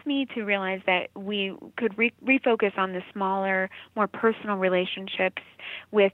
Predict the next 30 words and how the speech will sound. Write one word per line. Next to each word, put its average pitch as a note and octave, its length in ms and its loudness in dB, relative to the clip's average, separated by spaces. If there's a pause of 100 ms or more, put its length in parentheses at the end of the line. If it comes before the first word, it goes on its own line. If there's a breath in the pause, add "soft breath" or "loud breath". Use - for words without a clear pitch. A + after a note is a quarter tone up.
our F#3+ 140 0
local G3 460 2
companies F#3+ 800 -4
and F3 180 -4
local F#3+ 380 2
businesses F#3 800 0 (320 loud breath)
and, F3+ 540 0
you G3+ 200 -6
know, F#3 320 -6
nurseries. F3+ 760 -2 (420 loud breath)
Um, G3+ 320 -2
so G3+ 300 2 (320 loud breath)
I, E4+ 100 2 (120)
I D#4+ 120 2
thought G#4+ 240 0
it F#4+ 80 0
was D#4+ 160 -4
a C#4+ 60 -2
failure, C4 540 0 (180)
but G#3 180 4 (120)
in B3+ 140 -6
the A#3 140 -6
end, G#3 300 -6
I, G#3 220 -4
I G#3 100 -4
think G3 240 -12
it - 80 -8
was F3+ 120 -8
a F3 60 -4
blessing. D3 540 -10